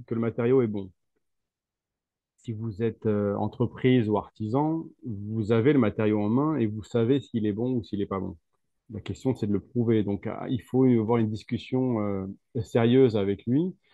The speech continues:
euh, pour lui demander quels sont les moyens pour pouvoir le convaincre. Normalement, c'est à lui de fournir, euh, ces questions-là. Euh, je sais que, par exemple, nous, dans la charpente,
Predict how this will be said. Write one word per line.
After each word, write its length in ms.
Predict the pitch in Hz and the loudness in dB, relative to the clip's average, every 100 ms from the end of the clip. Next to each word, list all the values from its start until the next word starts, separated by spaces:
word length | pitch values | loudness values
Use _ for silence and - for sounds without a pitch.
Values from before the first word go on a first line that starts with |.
| - _ _ - | -20 _ _ -12
euh, 280 | 110 101 101 - | -6 -4 -6 2
pour 240 | 131 120 | 4 4
lui 140 | 110 107 | 4 2
demander 480 | 101 104 139 160 _ | 2 0 0 -2 _
quels 180 | 143 117 | 0 0
sont 160 | - 135 | -2 0
les 100 | 110 | 0
moyens 340 | 104 104 131 - | 0 -2 -4 -6
pour 140 | 98 | -10
pouvoir 500 | - 101 117 131 113 113 | -6 0 2 2 0 0
le 180 | 113 120 | 2 2
convaincre. 400 | 117 104 101 - _ _ _ - | 2 -2 -6 -12 _ _ _ -14
Normalement, 400 | 95 98 107 120 | -8 -4 -2 -4
c'est 260 | - 98 | -4 -4
à 100 | 107 | -2
lui 320 | 104 107 120 104 | 0 4 2 2
de 60 | |
fournir, 480 | 92 95 101 110 110 | -6 -6 -2 -2 -2
euh, 100 | 95 92 92 104 117 _ | -4 -8 -12 -16 -20 _
ces 120 | - | -16
questions-là. 460 | 95 98 - 101 147 - _ _ _ _ _ - _ - _ _ 98 | -12 -12 -8 -8 -8 -12 _ _ _ _ _ -20 _ -20 _ _ -10
Euh, 520 | 98 95 92 92 95 113 107 | -8 -8 -10 -12 -14 -10 -10
je 280 | 90 90 | -10 -10
sais 180 | 98 117 | -4 -2
que, 60 | - | -2
par 180 | 104 113 | 0 2
exemple, 280 | 113 123 104 | 2 0 4
nous, 640 | 120 131 147 160 160 139 | 6 8 8 6 6 4
dans 120 | 110 | 0
la 160 | 104 104 | -4 -6
charpente, 640 | - 101 _ 139 160 170 | -6 -8 _ 0 0 -2